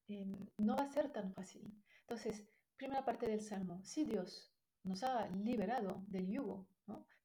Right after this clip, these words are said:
Es posible volver, se nos permite volver a la tierra, a nuestra tierra. Pero a la vez, segunda parte del Salmo y súplica,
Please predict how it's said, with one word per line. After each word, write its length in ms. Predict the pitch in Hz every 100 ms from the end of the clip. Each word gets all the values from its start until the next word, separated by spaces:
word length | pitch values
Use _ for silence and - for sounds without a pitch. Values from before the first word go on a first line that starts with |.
| _
Es 180 | - 208
posible 540 | - 285 - 277 269
volver, 340 | 220 196 214 214
se 120 | 226
nos 140 | 247
permite 380 | 214 208 214 220
volver 300 | 202 190 208
a 40 |
la 140 | 180 180
tierra, 380 | 190 185 185 180
a 20 |
nuestra 320 | 196 220 196
tierra. 320 | - 180 - - _ _ _ _ _ _ -
Pero 140 | 202
a 80 | 196
la 80 | 240
vez, 300 | 147 - -
segunda 340 | - 190 185
parte 240 | 175 - 196
del 160 | 214
Salmo 440 | - 220 190 180 -
y 80 | 196
súplica, 560 | - - 185 - -